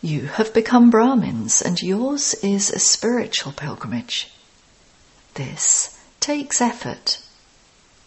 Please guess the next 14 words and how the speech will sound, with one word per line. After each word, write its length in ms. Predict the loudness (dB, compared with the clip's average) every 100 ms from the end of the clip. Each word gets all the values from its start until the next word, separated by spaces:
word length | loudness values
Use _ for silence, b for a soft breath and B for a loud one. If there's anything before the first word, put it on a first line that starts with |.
| _ _ _ b b b b
Maya 500 | 0 4 4 4 2
locks 480 | 2 0 -2 -2
the 160 | 0 0
intellects 600 | 0 0 0 -4 -6 -8
of 80 | -2
some, 440 | -2 0 -2 -4
and 180 | -8 -4
so 320 | 0 0 0
they 160 | 2 2
continue 560 | 2 2 4 6 6 4
to 120 | 2
say 260 | 2 2
wrong 380 | 2 2 4 2
things. 760 | 0 -2 -2 -4 -6 -6 -6